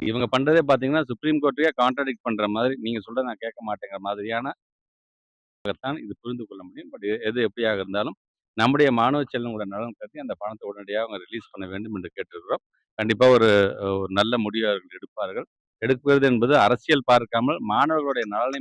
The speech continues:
மட்டும் வச்சு, ஏன்னா கிட்டத்தட்ட ஒரு வருஷத்துக்கு ஒரு லட்சம் பிள்ளைங்க இது சார்ந்து படிக்கக்கூடிய பிள்ளைகள்.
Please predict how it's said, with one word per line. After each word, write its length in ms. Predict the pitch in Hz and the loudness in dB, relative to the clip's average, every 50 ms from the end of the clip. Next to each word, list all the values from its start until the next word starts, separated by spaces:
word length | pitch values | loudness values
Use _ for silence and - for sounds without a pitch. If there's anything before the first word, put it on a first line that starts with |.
| 127 120 | -10 -12
மட்டும் 240 | 117 _ 147 135 113 | -14 _ -14 -12 -12
வச்சு, 160 | 104 - _ _ 113 | -14 -14 _ _ -20
ஏன்னா 120 | 127 143 - | -18 -18 -20
கிட்டத்தட்ட 320 | _ _ 214 - - - - - - - _ _ _ _ _ | _ _ _ -20 -16 -14 -14 -14 -16 -18 _ _ _ _ _
ஒரு 120 | - 104 104 113 | -8 -6 -4 -4
வருஷத்துக்கு 400 | 113 - - 165 160 165 139 120 | -4 -4 -6 -10 -8 -6 -4 -2
ஒரு 100 | 127 147 | -2 -2
லட்சம் 280 | 170 160 - - 147 120 | -2 -4 -2 -2 -4 -2
பிள்ளைங்க 240 | 113 135 156 165 156 127 | -2 -2 -2 0 -2 -2
இது 100 | 120 110 - | -2 -2 0
சார்ந்து 280 | - 120 120 127 131 120 - | 2 2 2 2 2 0 -2
படிக்கக்கூடிய 380 | 110 104 107 107 104 98 95 90 _ | -4 -4 -4 -4 -4 -4 -4 -6 _
பிள்ளைகள். 320 | 95 95 98 90 85 - | -6 -6 -6 -6 -6 -12